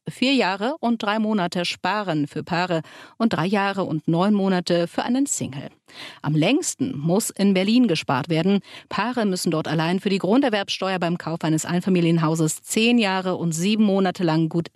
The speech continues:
zehn Prozent ihres Einkommens beiseite legen. Singles beim Kauf einer Eigentumswohnung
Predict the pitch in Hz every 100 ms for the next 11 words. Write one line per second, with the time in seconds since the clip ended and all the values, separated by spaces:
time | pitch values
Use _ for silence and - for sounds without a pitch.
0 | - - 277 277 226 - 180 160 170 170
1 | 165 156 - 143 143 - 170 160 151 185
2 | 143 127 143 - - - - - 262 320
3 | 226 - - 151 151 156 160 156 - 180
4 | 185 185 170 175 175 180